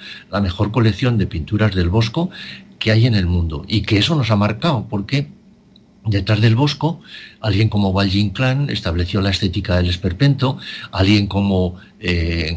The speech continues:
Goya en sus pinturas negras, o como, eh, José Gutiérrez Solana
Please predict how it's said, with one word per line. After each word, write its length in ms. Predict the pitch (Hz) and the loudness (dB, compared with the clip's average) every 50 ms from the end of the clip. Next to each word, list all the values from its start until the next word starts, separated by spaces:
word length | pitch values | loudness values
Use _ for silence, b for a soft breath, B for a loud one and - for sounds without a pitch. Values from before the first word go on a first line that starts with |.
| 76 | -4
Goya 500 | 82 95 98 82 - 120 120 113 110 101 | -2 -2 0 2 4 4 4 4 2 0
en 60 | 98 | -2
sus 160 | 95 - 101 - | -4 -6 -8 -8
pinturas 460 | - 104 87 85 - 95 90 87 101 | -6 -6 -6 -6 -4 -4 -4 -2 -2
negras, 420 | 120 123 107 104 98 92 90 - | -2 -2 0 0 -2 -2 -4 -6
o 120 | 95 95 87 | -8 -10 -6
como, 380 | - 92 87 87 85 78 B B B B B B B | -4 -2 -2 -2 -2 -4 B B B B B B B
eh, 200 | - - - - | -8 -6 -6 -6
José 320 | 92 - - 87 - - 104 | -6 -4 -4 -2 0 0 0
Gutiérrez 500 | 92 95 95 85 - 101 90 92 101 92 | 2 0 0 0 0 0 0 2 0 -2
Solana 480 | - 98 92 107 127 117 104 98 92 | 0 0 2 2 2 2 2 0 -2